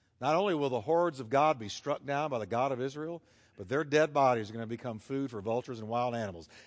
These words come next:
And that is sure not what they thought was gonna happen when they left to attack Israel. <laughs> Ezekiel thirty-nine, seven to eight, "Thus I will make my, make known my holy name among my people of Israel. I will not let it be desecrated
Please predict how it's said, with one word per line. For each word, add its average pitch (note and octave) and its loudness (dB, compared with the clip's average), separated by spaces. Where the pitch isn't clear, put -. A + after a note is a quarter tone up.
And G#2+ -10
that F3 6
is E3 -2
sure F#3+ -4
not F#3 4
what F3+ -2
they G#3 4
thought D3 2
was C#3 -8
gonna C#3+ -4
happen C#3+ 0
when B2+ -6
they C#3+ 4
left C#3+ 2
to C3 -6
attack C3 0
Israel. D#2 -10
<laughs> A#2 -12
Ezekiel D#3+ 0
thirty-nine, E3+ 4
seven F3 2
to E3+ 4
eight, F3+ 4
"Thus F#3+ 8
I F#3+ 6
will G3+ 4
make F#3 4
my, G#3+ 4
make F#3+ 4
known G#3+ 4
my G#3 8
holy G#3+ 4
name G#3+ 2
among G3+ 4
my G#3+ 6
people G#3+ -2
of F#3 2
Israel. A3 2
I F#3 8
will F3+ 2
not F#3 2
let F#3+ 4
it E3+ -6
be G#3 0
desecrated D3+ 0